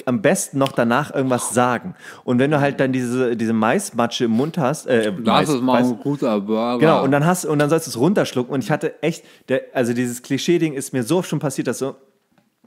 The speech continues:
Speaker 1: und versuchst zu schlucken, kriegst halt, hast keinen Speichel mehr und hast dann den Text und denkst dir irgendwann, okay, ich sag's trotzdem mit was im Mund. Oh, das ist ein guter Burger.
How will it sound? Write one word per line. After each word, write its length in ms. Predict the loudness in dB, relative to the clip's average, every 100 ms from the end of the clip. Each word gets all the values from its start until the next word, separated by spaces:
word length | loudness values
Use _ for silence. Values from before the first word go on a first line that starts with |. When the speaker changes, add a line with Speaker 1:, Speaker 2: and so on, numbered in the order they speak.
| _ _ _ -8
Speaker 1:
und 120 | -2
versuchst 360 | 0 2 0 -2
zu 60 |
schlucken, 380 | -2 -2 -2 -4
kriegst 300 | 0 0 2
halt, 220 | -2 -2 -6 -4
hast 180 | 0 0
keinen 220 | 0 -2
Speichel 420 | 0 2 2 2 0
mehr 240 | 0 0 -4 -4
und 140 | 0
hast 160 | 2 2
dann 100 | 2
den 120 | 2
Text 220 | 0 -2
und 60 | 0
denkst 180 | 0 0
dir 80 | -2
irgendwann, 260 | 0 -2 -6 -18
okay, 200 | -10 -4 -2
ich 100 | 0
sag's 200 | 0 0
trotzdem 280 | -4 -2
mit 120 | -2 -2
was 120 | -2
im 80 | 0
Mund. 180 | 0 -2
Oh, 800 | -8 _ _ _ _ _ -16 -14
das 240 | -12 -12 -12
ist 140 | -12
ein 180 | -10 -4
guter 300 | -4 0 0
Burger. 560 | 2 0 2 -2 -4